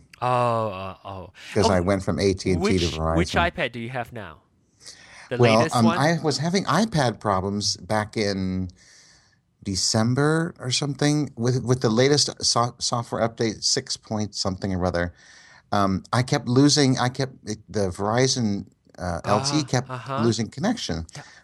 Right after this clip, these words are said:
Speaker 2: So I took it to the Apple Store and they gave me a brand new iPad.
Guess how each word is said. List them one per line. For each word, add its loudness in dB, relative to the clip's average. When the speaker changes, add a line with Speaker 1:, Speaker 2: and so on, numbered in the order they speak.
Speaker 2:
So 0
I 6
took 0
it 2
to 0
the 4
Apple -2
Store -2
and -2
they 0
gave -2
me 0
a 0
brand 0
new 2
iPad. -4